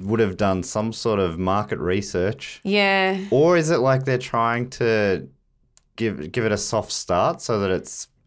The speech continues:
Speaker 1: kind of out of people's
Speaker 2: I honestly,
Speaker 1: way or something? Because
Speaker 2: yeah.
Speaker 1: at, a-, after A F L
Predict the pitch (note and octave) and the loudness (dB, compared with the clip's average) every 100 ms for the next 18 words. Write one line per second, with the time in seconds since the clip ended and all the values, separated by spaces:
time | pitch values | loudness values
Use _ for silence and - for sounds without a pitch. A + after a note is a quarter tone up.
0 | _ _ _ - - A#2 A#2+ A2+ A2+ A2+ | _ _ _ -12 -2 0 2 2 2 2
1 | A2 A2+ A#2+ A#2 G#2+ G#2+ G#2 - _ _ | 0 -2 -2 0 -2 -2 -8 -18 _ _
2 | _ - - D#4 D#4+ D#4+ E3+ A2 C3 F3 | _ -14 -8 -8 -6 -6 -2 0 2 4
3 | F#3+ F#3 F#3 G#3 F#3 G#3+ G3+ G3 E3+ F#3 | 2 2 0 2 2 2 2 2 2 0
4 | - D3+ - C#3 D#3+ E3 D3 C#3 C3 B2 | 0 0 2 2 2 2 2 2 2 2
5 | A#2+ A#2 A2+ G#2+ F2+ | 2 2 2 0 -2